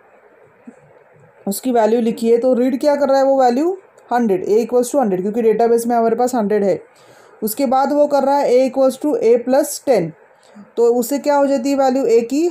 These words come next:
हंड्रेड प्लस टेन मतलब हंड्रेड एंड टेन, वन वन ज़ीरो। उसके बाद T two execute हो रहा है। तो टी टू क्या कर रहा है, उस value को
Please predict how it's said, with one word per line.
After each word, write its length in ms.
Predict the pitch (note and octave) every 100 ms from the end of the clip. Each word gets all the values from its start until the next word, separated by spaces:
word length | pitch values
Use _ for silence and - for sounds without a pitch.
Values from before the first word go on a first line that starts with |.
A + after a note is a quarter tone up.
| D4
हंड्रेड 340 | A3+ A3+ D#4+
प्लस 260 | C#4+ C#4+ C#4+
टेन 240 | C4+ F#3 F#3
मतलब 400 | G3+ A#3+ E4+ - _ B3
हंड्रेड 220 | B3 C4
एंड 220 | D#4 F4 -
टेन, 260 | B3 F#3 E3+
वन 200 | G3+ A#3
वन 260 | A#3+ C4+
ज़ीरो। 340 | B3+ C4 F3+ - - _ _ _ _ _ _ -
उसके 240 | G#3 D4
बाद 300 | B3+ C#4 D4 C4+
T 100 | A#3+
two 220 | D4 D4
execute 480 | A#3+ G#3+ G#3+ A3+ G#3+
हो 100 | F3+
रहा 100 | D#3+
है। 100 | F3
तो 140 | A3
टी 180 | A3+ B3
टू 160 | D4
क्या 180 | D4+ D4+
कर 160 | C#4+ C#4
रहा 140 | C#4
है, 160 | C#4+ C#4
उस 280 | - C4+ C#4+
value 360 | B3 A#3 B3
को 300 | - A3 -